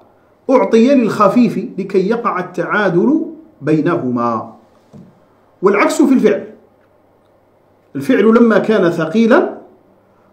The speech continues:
خص بحركة خفيفة وهي السكون، وسمي السكون سكونا لأنه غير حركة،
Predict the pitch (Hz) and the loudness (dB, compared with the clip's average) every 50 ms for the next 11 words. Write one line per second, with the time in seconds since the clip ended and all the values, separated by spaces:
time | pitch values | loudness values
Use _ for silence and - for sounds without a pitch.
0 | _ _ _ - - 330 339 349 - - 240 226 196 190 - - - 269 269 254 | _ _ _ -4 0 2 2 2 0 0 0 2 2 2 0 2 2 0 2 2
1 | 214 - - 214 - - 220 180 - - 196 185 - 254 254 - 220 220 - 262 | 0 0 -2 -4 -2 -2 -4 -4 -2 -2 -4 0 2 0 0 2 0 -2 0 0
2 | 262 254 214 208 226 226 175 - - - 180 - - 151 147 147 143 143 - - | 0 2 2 0 0 0 -2 -4 -6 -8 -10 -8 -6 -4 -4 -4 -4 -6 -10 -14
3 | - - _ _ _ _ _ _ _ _ _ _ _ _ _ _ - - - 147 | -20 -20 _ _ _ _ _ _ _ _ _ _ _ _ _ _ -20 -18 -10 -8
4 | 139 143 - 233 214 190 180 165 170 - - 156 143 - 220 202 165 147 - 175 | -8 -6 -2 -2 0 2 2 2 2 0 -2 -8 -8 -6 -4 -4 -4 -4 -6 -8
5 | 160 - 156 147 127 123 - - - - - _ _ _ _ _ _ _ - - | -12 -8 -4 -4 -4 -4 -4 -8 -14 -18 -20 _ _ _ _ _ _ _ -20 -20
6 | - - - _ _ _ _ _ _ _ - - 139 151 156 143 139 170 226 226 | -20 -20 -20 _ _ _ _ _ _ _ -12 -8 -6 -4 -2 -2 2 4 4 4
7 | 226 226 190 170 143 127 - - - | 4 4 0 0 0 -2 -4 -8 -14